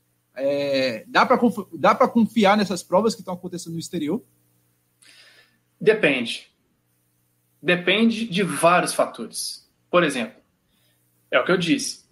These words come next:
Speaker 2: é, nós temos a grande oportunidade, de novo, de ver o que eles estão fazendo lá e nos preparar aqui. Por exemplo, quando a pandemia tava pegando na Europa, não tava ainda pegando aqui. Então a gente tinha uma oportunidade aí de um mês e meio, um mês,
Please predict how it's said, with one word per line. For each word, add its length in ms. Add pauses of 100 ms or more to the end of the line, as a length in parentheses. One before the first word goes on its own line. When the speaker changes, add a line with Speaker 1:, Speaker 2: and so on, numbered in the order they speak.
Speaker 2:
é, 100
nós 200
temos 260
a 80
grande 420
oportunidade, 800
de 120
novo, 460 (640)
de 140
ver 180
o 80
que 100
eles 120
estão 160
fazendo 380
lá 360 (280)
e 80
nos 120
preparar 480
aqui. 300 (180)
Por 100
exemplo, 320 (640)
quando 240
a 60
pandemia 600
tava 220
pegando 560
na 100
Europa, 500 (720)
não 100
tava 320
ainda 160
pegando 360
aqui. 380 (480)
Então 160
a 40
gente 220
tinha 240
uma 100
oportunidade 640
aí 160
de 140
um 80
mês 300
e 40
meio, 400
um 100
mês, 580